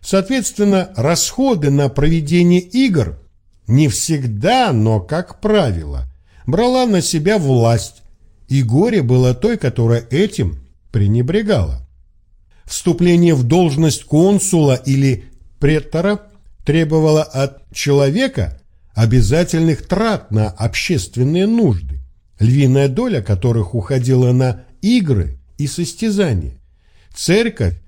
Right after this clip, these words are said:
зрелище осуждала, хотя и терпела. Впрочем, со временем именно под влиянием христианской морали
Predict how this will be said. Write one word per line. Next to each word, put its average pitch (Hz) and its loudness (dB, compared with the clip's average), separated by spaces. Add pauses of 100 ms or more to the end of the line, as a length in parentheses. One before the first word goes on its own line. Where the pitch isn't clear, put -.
(120)
зрелище 143 0
осуждала, 208 -2
хотя 98 -2
и 143 -2
терпела. 208 -2 (380)
Впрочем, 139 0
со 131 2
временем 160 2 (240)
именно 180 2
под 143 -2
влиянием 147 2
христианской 120 -2
морали 113 0